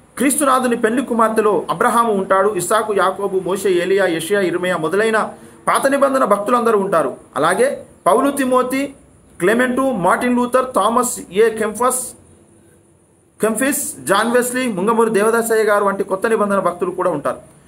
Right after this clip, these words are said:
అంతేనా? ఇశ్రాయేలు జనాంగ పరిశుద్ధులు, క్రైస్తవ విశ్వాసులు మాత్రమే వధువులో ఉంటారా? అసలు ఇస్రాయేలు జనాంగమే భూమి మీద పుట్టన-, పుట్టనప్పుడు అత్యంత ప్రాచీన కాలంలో ప్రపంచపు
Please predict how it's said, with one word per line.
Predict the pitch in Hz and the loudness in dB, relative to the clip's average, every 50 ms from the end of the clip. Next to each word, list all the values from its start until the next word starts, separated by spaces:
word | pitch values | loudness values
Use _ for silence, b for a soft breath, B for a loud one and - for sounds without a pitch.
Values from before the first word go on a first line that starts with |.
| b b | b b
అంతేనా? | 131 160 165 208 208 208 226 254 233 - - - - | -6 -2 0 2 2 2 0 0 -4 -10 -16 -10 -8
ఇశ్రాయేలు | 160 165 - 226 240 240 240 226 220 | -6 -2 0 0 2 2 2 2 2
జనాంగ | - 196 202 220 233 220 226 | 2 2 0 0 2 2 0
పరిశుద్ధులు, | 214 185 190 196 196 202 240 196 196 233 247 | 0 2 0 -2 -2 -2 -4 -4 -2 -2 -2
క్రైస్తవ | 262 - - 185 196 190 - 233 | -2 0 -2 -2 -2 0 0 0
విశ్వాసులు | 220 202 190 196 - 202 196 202 202 202 | 0 0 0 0 -2 -2 -2 -2 -4 -2
మాత్రమే | 196 185 185 - 196 208 202 214 233 | -2 -2 -2 -2 -4 -4 -2 -2 -2
వధువులో | 202 170 170 185 190 190 190 | 0 0 0 0 0 0 0
ఉంటారా? | 185 180 - 196 196 202 226 - - B B B B B B | -2 -2 0 0 0 0 0 -2 -4 B B B B B B
అసలు | 156 160 208 202 190 | -4 -2 0 0 0
ఇస్రాయేలు | 185 185 262 285 277 277 262 262 247 240 | 0 2 2 2 4 4 4 2 2 2
జనాంగమే | 180 202 208 233 254 254 247 240 226 226 220 | 0 0 0 2 0 2 0 0 0 0 0
భూమి | 220 156 170 214 233 | 0 -2 -2 -2 -2
మీద | 220 208 208 208 | 0 -2 0 0
పుట్టన-, | 202 196 - - 160 - 208 202 185 156 - - _ _ _ _ _ _ _ _ _ _ _ _ _ _ | -2 -4 -6 -10 -4 -4 -2 -2 -2 -4 -6 -14 _ _ _ _ _ _ _ _ _ _ _ _ _ _
పుట్టనప్పుడు | 190 185 247 254 240 226 - - 214 196 233 254 - - - - | -2 0 0 0 2 0 0 0 0 0 0 -2 -6 -12 -8 -8
అత్యంత | 254 269 - 269 262 - 247 - | -8 -2 -2 -2 0 0 0 0
ప్రాచీన | 208 202 220 - 311 277 285 | 0 0 0 0 0 0 0
కాలంలో | 285 - 233 233 233 233 220 226 226 | 2 2 2 2 2 2 2 0 2
ప్రపంచపు | 220 196 190 190 262 247 - 247 233 202 214 196 156 | 2 0 0 0 0 -2 -2 -4 -4 -2 -4 -6 -6